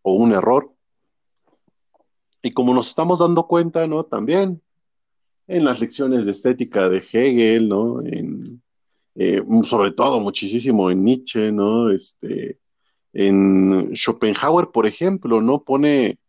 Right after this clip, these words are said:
también como una de las defensas hacia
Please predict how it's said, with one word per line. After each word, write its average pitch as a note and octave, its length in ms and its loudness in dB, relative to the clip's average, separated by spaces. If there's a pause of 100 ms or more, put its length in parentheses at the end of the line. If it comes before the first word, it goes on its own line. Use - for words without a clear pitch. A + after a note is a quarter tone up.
(460)
también A#2+ 680 2
como G2 280 0
una C#3 200 2
de A2 100 2
las G2+ 200 0
defensas B2+ 600 -2
hacia F#2+ 640 -2